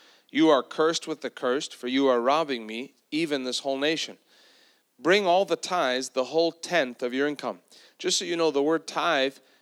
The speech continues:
means tenth, which is a tenth. So if you make a hundred dollars, a tenth is ten dollars. If you make a thousand dollars, a tenth is a hundred dollars. "Bring all the tithe into the storehouse, that there may be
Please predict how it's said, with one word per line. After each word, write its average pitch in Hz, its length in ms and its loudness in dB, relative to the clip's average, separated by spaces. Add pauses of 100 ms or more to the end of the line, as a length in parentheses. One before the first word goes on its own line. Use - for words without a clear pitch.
means 135 320 -4
tenth, 139 420 -4 (360)
which 135 180 -4
is 120 220 -2 (120)
a 123 60 -12
tenth. - 480 -4 (320)
So 131 200 0
if 117 100 -4
you 135 100 0
make 135 220 0
a 120 80 2
hundred 135 240 -2
dollars, 123 420 0 (260)
a 143 60 -10
tenth 131 400 -2
is 113 300 -4 (160)
ten 143 220 0
dollars. 98 340 -2
If 101 80 -18
you 127 100 -6
make 127 160 -4
a 120 60 -4
thousand 127 340 -2
dollars, 117 300 -2
a 113 60 -10
tenth 120 300 -6
is 104 100 -8
a 107 80 -6
hundred 110 200 -10
dollars. 98 240 -10
"Bring 147 320 -2
all 143 180 4
the 185 100 -2
tithe 131 460 -2 (500)
into 151 240 0
the 139 120 -2
storehouse, 147 680 -2 (400)
that 135 220 0
there 160 200 6
may 156 220 2
be 123 340 -4